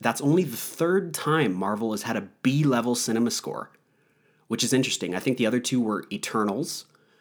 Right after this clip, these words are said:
and, what was the other one?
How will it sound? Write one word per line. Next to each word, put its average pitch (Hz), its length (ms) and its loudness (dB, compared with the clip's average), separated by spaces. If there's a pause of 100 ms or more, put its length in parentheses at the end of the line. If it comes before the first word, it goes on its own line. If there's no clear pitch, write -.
(320)
and, 101 600 -2 (460)
what - 140 -14
was - 100 -2
the 175 140 -2
other 98 200 -8
one? - 180 -12